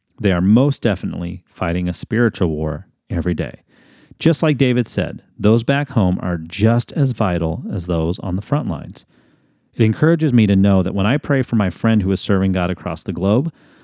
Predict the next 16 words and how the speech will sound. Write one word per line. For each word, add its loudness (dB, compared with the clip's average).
I'm 0
just 2
as 4
important 0
to -4
the -4
ministry -2
that -2
God -2
is -2
doing 0
through -6
him 2
as -4
he 4
is. -8